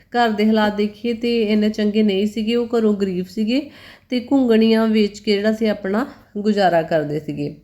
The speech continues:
ਇੱਕ ਦਿਨ ਜਿਹੜਾ ਸੀਗਾ ਭਾਈ ਜੇਠਾ ਜੀ ਜਿਹੜੇ ਸੀਗੇ ਕੁਝ ਸਿੱਖਾਂ ਦੇ, ਅ, ਸਿੱਖਾਂ ਨੂੰ ਜਿਹੜਾ ਸੀਗਾ, ਅ, ਦੇ ਨਾਲ ਜਿਹੜਾ ਸੀਗਾ ਗੋਇੰਦਵਾਲ,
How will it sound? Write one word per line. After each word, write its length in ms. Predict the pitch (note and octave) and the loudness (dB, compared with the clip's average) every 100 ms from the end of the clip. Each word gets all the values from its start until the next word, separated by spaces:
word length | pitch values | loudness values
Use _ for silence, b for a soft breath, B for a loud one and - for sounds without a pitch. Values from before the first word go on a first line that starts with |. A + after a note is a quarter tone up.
| B B B B | B B B B
ਇੱਕ 180 | A#3+ A3+ | -8 -4
ਦਿਨ 260 | A#3 B3+ B3+ B3+ B3+ B3+ | 2 2 4 4 4 2
ਜਿਹੜਾ 240 | B3 G#3+ A3 | 0 0 0
ਸੀਗਾ 380 | A3+ G#3+ G#3+ | 0 -2 -2
ਭਾਈ 220 | G#3+ A3+ A3 | 0 0 0
ਜੇਠਾ 420 | G3+ F#3 G#3 G#3 | 0 -2 0 0
ਜੀ 400 | G3+ G#3 A3 A#3 - - F#3 | 2 2 0 -2 -14 -10 -4
ਜਿਹੜੇ 280 | G3 F#3 | -2 -2
ਸੀਗੇ 480 | G#3+ G3+ F3 G#3+ C#4+ B B B B B - | -4 -4 -4 -4 -6 B B B B B -6
ਕੁਝ 240 | A#3+ A3 | -2 0
ਸਿੱਖਾਂ 480 | B3+ A#3 A3 A3+ G#3+ | 0 -2 -2 2 4
ਦੇ, 160 | G#3+ A3 | 4 4
ਅ, 440 | G#3 G3 G3+ G3 | 2 0 0 0
ਸਿੱਖਾਂ 480 | G3+ G#3+ - A3 A3 | 0 -4 -2 0 2
ਨੂੰ 320 | A3 B3+ D4+ G#3+ | 2 0 -4 -4
ਜਿਹੜਾ 220 | G#3 A3 | 0 0
ਸੀਗਾ, 300 | A3+ G#3+ C#4 | 0 0 -2
ਅ, 720 | - - G#3 G3 F#3+ F#3+ F3+ | -4 -8 -4 0 0 0 -2
ਦੇ 220 | G3 G3+ | -2 0
ਨਾਲ 360 | G3+ F#3+ F#3+ F#3+ | 2 2 2 0
ਜਿਹੜਾ 220 | F#3+ G#3+ | -2 -2
ਸੀਗਾ 300 | G#3+ F#3+ G#3+ | -2 -2 0
ਗੋਇੰਦਵਾਲ, 580 | G#3+ F#3+ F#3 F#3 F#3+ | 0 0 0 -2 -2